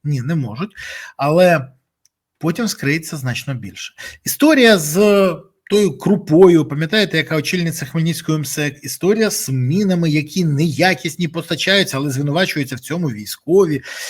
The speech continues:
історії з Б П Л А, е, які постачалося тільки одне найменування на півтора мільярда, і на ньому з надприбутки були шістсот мільйонів гривень.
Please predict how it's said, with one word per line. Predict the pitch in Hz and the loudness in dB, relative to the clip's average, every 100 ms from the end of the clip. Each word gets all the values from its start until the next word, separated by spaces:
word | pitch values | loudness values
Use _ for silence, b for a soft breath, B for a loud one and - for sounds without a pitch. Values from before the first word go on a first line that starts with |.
| B | B
історії | - 147 302 311 285 277 | -4 -2 0 2 2 2
з | 226 143 220 233 214 | 0 2 6 8 8
Б | 165 226 | 6 4
П | 220 | 4
Л | 247 214 | 6 6
А, | 180 180 165 - B B B _ | 6 6 4 -2 B B B _
е, | 156 160 156 156 | -2 0 2 2
які | 151 151 - 196 202 190 139 - _ _ _ _ _ _ _ - - | 0 -4 -2 0 4 4 4 -4 _ _ _ _ _ _ _ -14 -8
постачалося | 147 147 190 180 160 | -6 0 2 4 2
тільки | 143 185 147 | -2 -2 -2
одне | 170 180 143 196 | -2 -2 0 2
найменування | 170 156 151 156 180 185 151 | 2 2 2 0 0 0 0
на | 143 | -2
півтора | 151 180 175 | -4 -2 0
мільярда, | 156 156 196 208 165 | 0 2 2 2 0
і | 147 | 0
на | 143 | 0
ньому | 151 208 185 160 | 0 2 2 0
з | 120 131 | -2 -2
надприбутки | 180 170 156 143 185 220 165 | 0 0 -2 -2 -2 -2 -4
були | 135 156 190 | 0 0 0
шістсот | - 151 190 196 | -2 0 0 2
мільйонів | 202 143 156 185 135 | 0 2 0 0 2
гривень. | 131 165 120 101 | 6 6 6 0